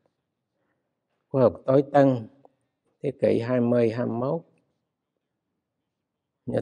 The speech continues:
thương bác sĩ đầy chặn đứng cái bệnh,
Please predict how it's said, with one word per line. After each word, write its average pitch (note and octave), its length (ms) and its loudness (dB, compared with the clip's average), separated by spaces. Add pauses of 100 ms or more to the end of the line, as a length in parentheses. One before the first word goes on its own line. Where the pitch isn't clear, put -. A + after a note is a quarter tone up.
thương C#3 280 4
bác D3 180 -2
sĩ A2 440 -2 (640)
đầy A#2+ 280 2 (100)
chặn A2+ 340 -2
đứng F3+ 380 -2 (840)
cái A#2+ 80 -10
bệnh, A2+ 400 -4